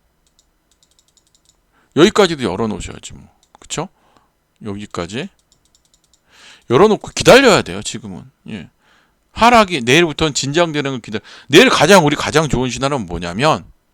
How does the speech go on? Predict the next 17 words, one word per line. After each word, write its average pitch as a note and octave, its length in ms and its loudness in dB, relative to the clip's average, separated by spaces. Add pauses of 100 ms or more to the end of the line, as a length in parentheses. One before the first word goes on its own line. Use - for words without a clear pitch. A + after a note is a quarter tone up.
(580)
이렇게 A#3+ 240 -6
끝나는 A3 360 -2
거죠, G#2+ 260 -8
뭐. F2+ 220 -14 (1080)
이렇게 A2 380 -10 (1400)
양봉으로 C3 640 2 (1700)
시가 G#3 320 2
저가로 G#2+ 400 -2
해서 F#2 120 -10
이렇게, A#2+ 280 -10
이런 F3 180 0
식으로 D3+ 220 -8
끝나면 B2 320 -6
제일 G2 240 -8
좋고, F2 420 -10
첫 - 140 -12
번째. - 360 -12